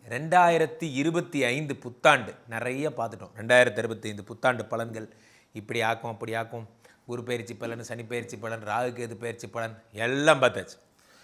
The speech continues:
இதுக்கு மேல பார்க்கறதுக்கு ஒண்ணும் இல்லைங்கிற அளவுக்கு பிரிச்சு சும்மா கிழி கிழின்னு கிழிச்சாச்சு.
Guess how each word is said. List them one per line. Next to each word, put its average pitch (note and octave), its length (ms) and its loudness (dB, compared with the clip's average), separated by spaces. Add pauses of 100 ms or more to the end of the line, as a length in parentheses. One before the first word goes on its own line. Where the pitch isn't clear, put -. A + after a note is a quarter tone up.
(220)
இதுக்கு D3 380 -4
மேல E3+ 440 -2
பார்க்கறதுக்கு D3 800 -2
ஒண்ணும் F3+ 380 -2
இல்லைங்கிற F3 280 2
அளவுக்கு E3+ 680 0 (300)
பிரிச்சு F3 540 0
சும்மா D#3+ 460 -2
கிழி F#3 640 -2
கிழின்னு F3+ 380 -2
கிழிச்சாச்சு. B2+ 460 -6